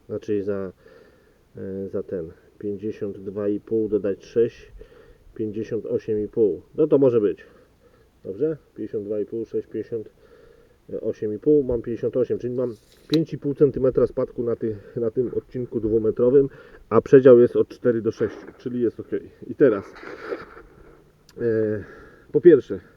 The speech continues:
jakbym robił dla kogoś za pieniądze, tutaj bym musiał już wejść w dłuższą, większą średnicę. E, czyli ze sto dziesiątki bym musiał przejść na wyższą, na wyższą. Robię dla siebie,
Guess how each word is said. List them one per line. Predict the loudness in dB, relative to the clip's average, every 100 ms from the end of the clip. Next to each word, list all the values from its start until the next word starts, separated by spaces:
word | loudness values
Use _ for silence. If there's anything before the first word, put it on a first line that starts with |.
| _ _ -20 -20 -20 -20 _ _
jakbym | -2 2 6 10
robił | 10 10 6 6
dla | 4
kogoś | 4 2 2 0 -4 -8 -6
za | -2
pieniądze, | -2 -2 -2 -2 -2 -6 -14 -8
tutaj | 0 0
bym | 2 0
musiał | 0 0 2
już | 2 2
wejść | 2 0 -2
w |
dłuższą, | -14 -4 -4 -2 -4 -4 -8 -2
większą | -2 -2 -8
średnicę. | -4 -4 -2 -6 -6 -16 _ _ -20 -20 -20 -18 -18 -18 -20 -20 -20 -10
E, | -6 -6
czyli | -6 -6 -4
ze | -4
sto | -2 -4
dziesiątki | -2 -2 -4 -6
bym | -6 -6
musiał | -4 -6
przejść | -4 -4 -2
na | -2
wyższą, | -4 -2 -4
na | -2 -2
wyższą. | -2 -4 -20 -20 -20 _ -20 -20 -20 -20 -16 2
Robię | 6 8 8
dla | 6
siebie, | 6 6 6 4